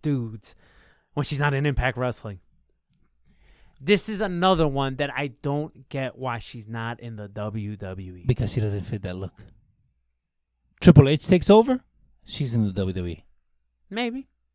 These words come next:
Speaker 2: Triple H takes over, she's in the W W E. Mario, she has the look, she has the pedigree. Yeah, we're live. We're still doing this. Uh, the fucking dog shitting up a storm, by the way. Um, Tessa Blanchard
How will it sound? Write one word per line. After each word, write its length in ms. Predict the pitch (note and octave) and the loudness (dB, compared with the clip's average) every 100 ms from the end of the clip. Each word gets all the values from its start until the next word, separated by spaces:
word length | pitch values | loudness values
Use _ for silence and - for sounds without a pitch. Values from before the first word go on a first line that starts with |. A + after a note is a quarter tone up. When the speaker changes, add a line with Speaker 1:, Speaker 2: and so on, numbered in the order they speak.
| _ | _
Speaker 2:
Triple 280 | F3+ E3 D#3+ | 8 10 8
H 200 | G3+ - | 4 2
takes 260 | - G#3 | 2 4
over, 220 | F#3 F#3 C#3 | 4 4 2
she's 260 | - C#3+ | -2 -2
in 100 | C#3 | -2
the 80 | B2 | -4
W 240 | A#2 A#2+ A2 | 0 0 0
W 180 | G#2 G#2+ E2+ | 2 0 -2
E. 60 | - _ - _ _ _ _ | -6 _ -20 _ _ _ _
Mario, 460 | C3 D#3+ C3 E2 - _ _ _ _ _ _ | 6 8 8 4 -4 _ _ _ _ _ _
she 200 | - B2+ | -4 0
has 160 | A#2+ | 2
the 80 | G#2 | 2
look, 400 | G#2 A#2 F#3+ - _ _ _ _ | 4 6 6 2 _ _ _ _
she 160 | - - | -8 0
has 180 | G#2+ G2 | 0 0
the 120 | G2+ | 0
pedigree. 600 | B2+ A#2 B2 C3+ D3 D3 _ _ _ _ _ _ _ | 2 4 4 4 4 2 _ _ _ _ _ _ _
Yeah, 120 | D3+ | 6
we're 120 | D3+ F#3 | 8 12
live. 280 | F#3 C#3 - | 10 8 2
We're 80 | - | 0
still 160 | C#3 F3+ | 4 6
doing 200 | D#3+ C3 | 6 2
this. 160 | A#2 _ _ _ - - - | 0 _ _ _ -20 -12 0
Uh, 240 | B2+ C3 | 4 4
the 100 | B2 | 2
fucking 200 | C3 D3+ | 2 4
dog 200 | D3 D3+ | 8 8
shitting 180 | - C#3 | 8 4
up 80 | C3+ | 2
a 40 | |
storm, 220 | - B2 | 2 2
by 120 | A2 G#2 | 4 2
the 60 | |
way. 80 | G2+ - _ _ - - - | 0 -6 _ _ -20 -20 -6
Um, 420 | - D3 C#3 C3 - _ - - | 6 8 8 6 0 _ -18 2
Tessa 280 | - F3+ F#3 | 8 8 10
Blanchard 840 | F3 F3+ E3 - - E3 C#3+ D3 | 10 12 10 8 8 8 8 4